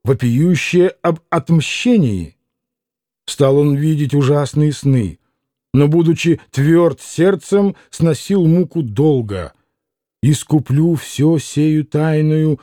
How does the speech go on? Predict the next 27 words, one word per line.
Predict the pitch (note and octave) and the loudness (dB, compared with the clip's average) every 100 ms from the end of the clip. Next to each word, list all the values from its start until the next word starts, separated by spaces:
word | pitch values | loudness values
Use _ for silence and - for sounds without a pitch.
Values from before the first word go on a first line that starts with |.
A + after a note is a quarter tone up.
| _ | _
мукой | B2+ D3+ E3+ C#3 C#3 C#3 | 0 2 2 0 -2 0
моею". | C#3+ C#3 C3+ C3+ C3 C3 C3 _ _ _ _ _ _ _ - | 0 0 0 -2 -2 -4 -6 _ _ _ _ _ _ _ -2
Но | B2+ D3+ | 2 4
напрасной | D#3+ C3+ D3+ D#3+ E3+ D3+ - C#3+ C#3+ | 2 0 -2 0 -2 -4 -4 -2 0
была | C3+ C#3+ D3+ | 0 0 0
и | C#3+ | -2
сия | - C#3 B2+ B2 A#2 | -4 -4 0 0 0
надежда. | G#2+ F#2+ F2 F#2 D#2 E2 D2+ - _ _ _ _ _ - | -2 -4 -6 -6 -8 -10 -12 -14 _ _ _ _ _ -4
Чем | F3 E3 D3+ | 2 2 2
дальше, | E3 F#3+ F3 G3 | 0 0 -2 -4
тем | - F#3+ | 0 -2
сильнее | - F#3 E3+ F3+ F#3+ F#3 | -2 -2 0 0 0 0
становилось | - F#3+ F3+ F#3+ F#3+ E3+ | 0 0 0 0 0 -2
страдание. | - F3 E3 B2+ F#2 E2+ D2 - _ _ _ - | -2 -2 -2 -2 -4 -6 -10 -16 _ _ _ -6
В | F2+ | -2
обществе | B2+ - F2 - E2 D2 _ _ _ _ _ | -2 -2 -10 -10 -10 -12 _ _ _ _ _
за | G#2+ B2+ | -2 0
благотворительную | C#3+ D3 C#3+ A#2+ C#3+ D#3+ D#3 D3+ D3+ | 2 2 0 0 0 0 0 2 2
деятельность | C3 D3+ D#3 C#3 D#3+ C3 | 2 2 0 0 -4 -4
стали | - D3+ D3+ | -4 -2 0
его | D3 D3+ | 0 0
уважать, | E3 D#3 D3+ D3 G2+ B2 A#2+ - _ _ _ | 0 0 0 -2 -2 -4 -6 -10 _ _ _
хотя | - E3 A3 | -4 0 0
и | A#3 G3+ | 0 -2
боялись | F#3+ G#3+ B3 A3+ F#3+ D#3 | 0 0 0 0 0 -2
все | - - F3 | -6 -2 -2
строгого | - G2 C3 G#3+ F#3 F3+ E3+ | -2 -4 0 0 2 0 0